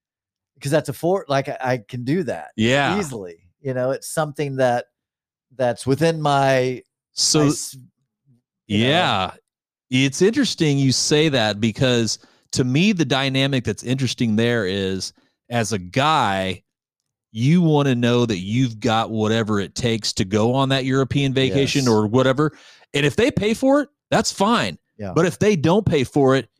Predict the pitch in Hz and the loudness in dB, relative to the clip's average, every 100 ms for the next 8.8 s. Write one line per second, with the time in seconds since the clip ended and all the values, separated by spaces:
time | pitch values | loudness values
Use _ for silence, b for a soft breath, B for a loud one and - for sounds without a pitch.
0 | _ 98 127 190 165 151 139 139 143 139 | _ 0 4 4 2 2 2 2 4 4
1 | 135 131 110 98 147 127 107 113 101 139 | 2 2 0 -2 -2 -2 -2 0 2 2
2 | - 123 127 131 127 123 - 135 - 127 | 2 0 0 2 2 0 0 -2 0 2
3 | 110 110 143 135 107 - 117 117 123 123 | 4 4 4 2 2 2 0 4 2 2
4 | 113 92 - - 104 95 80 120 135 156 | 0 -2 -4 -10 -12 -12 -6 -2 2 2
5 | 185 - 123 104 98 - 180 196 185 185 | 0 0 0 -2 -8 -4 0 2 2 0
6 | 151 127 165 170 160 123 113 - 113 190 | -2 0 2 2 2 2 0 -4 -4 0
7 | 180 190 180 165 160 156 143 127 - 143 | 0 0 2 2 2 0 0 0 2 2
8 | 127 127 135 - - 139 98 | 4 4 4 0 2 2 2